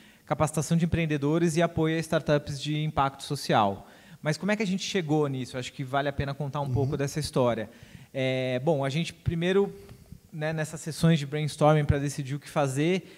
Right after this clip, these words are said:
Speaker 1: é, nós, obviamente, partimos da constatação, olha, o Facebook, ele é, é associado a uma rede social, mas a gente é, uma, na verdade, uma empresa gigante de tecnologia,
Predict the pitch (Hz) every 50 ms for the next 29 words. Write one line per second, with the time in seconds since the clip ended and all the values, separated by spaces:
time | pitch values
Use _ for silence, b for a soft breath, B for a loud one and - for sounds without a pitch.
0 | B B B B - 131 135 135 135 139 143 143 147 147 135 - - - - 160
1 | 139 131 151 151 147 147 147 156 151 - - 160 151 143 - 160 156 139 139 151
2 | 143 - 156 135 - - 147 143 - 151 131 - 143 131 123 120 123 - 151 135
3 | - 147 156 180 175 - 175 170 165 170 165 - - - - - 143 139 131 135
4 | 139 - - - - 143 139 135 - 151 - - 165 156 165 165 160 156 143 151
5 | 147 - 139 - 165 160 170 175 165 165 156 165 165 - 180 175 175 175 165 160
6 | 165 170 170 180 180 170 - 190 175 156 180 165 143 170 170 160 170 180 185 180
7 | - 170 170 - 185 175 - 180 175 180 185 175 143 147 147 131 117 107 101